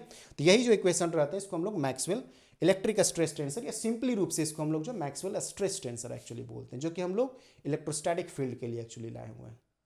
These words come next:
ठीक। तो ये आपका डेरिवेशन कंप्लीट हुआ। थोड़ा सा अनजान था, लास्ट वाले स्टेप में हल्का लगा होगा आपको जो है, उसको एक दो बार देखते हैं, रिपीट करते हैं चीज़ें, फिर आप उसके साथ जो है क्या हो जाएगी, एक तरह से जो है कंफर्टेबल हो जाएगा, ठीक है। तो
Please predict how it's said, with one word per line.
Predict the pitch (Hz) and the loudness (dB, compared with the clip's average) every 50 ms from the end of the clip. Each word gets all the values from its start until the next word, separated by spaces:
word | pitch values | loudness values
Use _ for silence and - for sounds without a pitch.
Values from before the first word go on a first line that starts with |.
| _ _ - | _ _ -6
ठीक। | - 202 214 - - _ _ _ _ _ _ _ _ _ _ _ _ _ _ _ _ _ _ _ _ _ _ _ _ _ _ | -4 -4 -4 -6 -10 _ _ _ _ _ _ _ _ _ _ _ _ _ _ _ _ _ _ _ _ _ _ _ _ _ _
तो | 135 127 | -2 2
ये | 143 | 2
आपका | 143 143 143 156 151 | 2 2 2 2 2
डेरिवेशन | 147 139 143 143 143 143 - 160 165 | 4 4 4 4 2 0 0 -2 -2
कंप्लीट | 165 160 156 156 160 175 175 175 180 | 0 -2 -2 0 0 -2 -2 -2 -2
हुआ। | 202 220 214 - - _ _ _ _ - | -2 -2 -4 -8 -16 _ _ _ _ -4
थोड़ा | - 151 151 147 | 0 0 2 2
सा | - 170 | 2 0
अनजान | 160 160 160 156 156 156 156 | 0 2 2 2 0 0 0
था, | 170 165 | 0 0
लास्ट | 151 139 135 - - - | 2 2 0 0 0 0
वाले | 151 147 147 147 | 2 2 2 0
स्टेप | - - 160 156 151 | 0 0 -2 -2 0
में | 160 147 | -2 -2
हल्का | 151 151 151 160 156 | -2 0 2 2 2
लगा | 160 160 170 180 | 4 4 4 4
होगा | 180 180 170 175 170 | 2 4 4 4 2
आपको | 170 - 185 175 | 2 0 -2 -2
जो | 175 208 | -2 -2
है, | 254 - - - - - - - - - | -4 -6 -10 -18 -20 -20 -20 -20 -14 -12
उसको | 131 - - 143 | -4 0 2 2
एक | 131 135 | 4 4
दो | 151 156 | 4 4
बार | 151 160 156 156 | 6 6 4 4
देखते | 151 156 156 156 156 - 220 | 4 2 2 2 0 -2 -2
हैं, | 226 208 | 0 0
रिपीट | 147 135 - 160 170 165 - | 0 -2 -2 -2 -4 0 0
करते | 190 170 180 - 202 | 0 0 0 0 -4
हैं | 202 220 214 | -4 -4 -6
चीज़ें, | - - 147 160 185 202 | -8 -8 -6 -6 -6 -6
फिर | - - 151 135 | -6 -4 -4 -2
आप | 123 131 - | -2 -4 -4
उसके | 135 127 - - 156 | -6 -8 -8 -10 -8
साथ | 156 180 180 185 165 | -4 -4 -4 -4 -2
जो | 156 160 | -4 -4
है | 160 | -4
क्या | 160 226 233 | -2 -4 -4
हो | 214 - 127 | -2 -4 -4
जाएगी, | 127 120 123 120 | -4 -6 -6 -8
एक | 117 - | -10 -10
तरह | 123 120 | -10 -10
से | 117 - 117 | -10 -12 -12
जो | 123 127 | -12 -12
है | 123 | -8
कंफर्टेबल | - - 139 147 175 170 165 180 151 127 117 | -6 -4 -4 -2 -2 -2 -2 -2 -2 -2 -2
हो | 117 113 | -4 -6
जाएगा, | 117 127 - - - 123 120 - _ - | -8 -8 -10 -12 -14 -16 -18 -20 _ -12
ठीक | 147 180 | -12 -10
है। | 214 214 - - - - - - _ _ _ _ _ _ _ _ _ _ _ _ _ _ _ _ _ _ _ _ _ _ - | -10 -12 -16 -20 -20 -20 -20 -20 _ _ _ _ _ _ _ _ _ _ _ _ _ _ _ _ _ _ _ _ _ _ 6
तो | 165 165 170 170 165 | 8 8 10 8 6